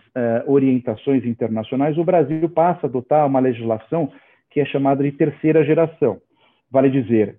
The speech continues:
todas as infrações penais podem ser consideradas antecedentes de lavagem. Isso amplia, de uma forma, ah, muito importante, o, o rol, eh, de infrações que podem gerar lavagem de dinheiro. O,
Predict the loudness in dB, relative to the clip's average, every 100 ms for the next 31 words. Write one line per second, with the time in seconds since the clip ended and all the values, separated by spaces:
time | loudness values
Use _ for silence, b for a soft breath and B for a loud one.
0 | _ 4 6 4 4 2 2 0 0 0
1 | -2 -4 -2 0 2 2 2 0 -6 _
2 | _ b b _ _ _ 2 4 4 4
3 | 0 -2 -2 -6 0 2 4 2 0 -2
4 | -4 -2 -2 0 -2 0 -2 -2 -2 -4
5 | -6 _ 0 0 0 2 2 2 b b
6 | _ -6 -2 -2 0 0 2 0 0 -2
7 | -2 -2 -4 0 0 0 0 -2 -2 0
8 | -2 -2 -4 -6 -6 -4 -2 0 0 2
9 | 4 4 0 b b b -2 0 0 0
10 | -2 0 0 0 0 -2 -4 -6 0 2
11 | 2 2 2 4 2 2 0 -2 -10 -14
12 | -16 -16